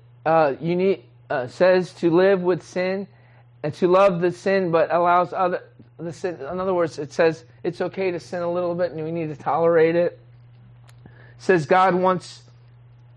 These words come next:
to do it, he will. You know, you don't have to do anything.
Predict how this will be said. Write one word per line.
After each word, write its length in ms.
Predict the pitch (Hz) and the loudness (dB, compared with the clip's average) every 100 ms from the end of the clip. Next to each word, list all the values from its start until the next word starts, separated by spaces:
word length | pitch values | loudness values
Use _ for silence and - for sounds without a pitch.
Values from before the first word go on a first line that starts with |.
| - - - - - | -20 -20 -20 -20 -6
to 100 | 165 | 0
do 300 | 170 185 190 | 4 4 4
it, 160 | 180 | 2
he 180 | 147 175 | 0 -2
will. 420 | 160 160 160 170 | 2 2 4 2
You 100 | 156 | 0
know, 100 | 156 | -2
you 100 | 156 | -4
don't 140 | 156 160 | -4 -6
have 140 | 151 | -8
to 80 | - | -8
do 120 | 165 | -6
anything. 420 | 156 160 160 147 | -6 -6 -10 -12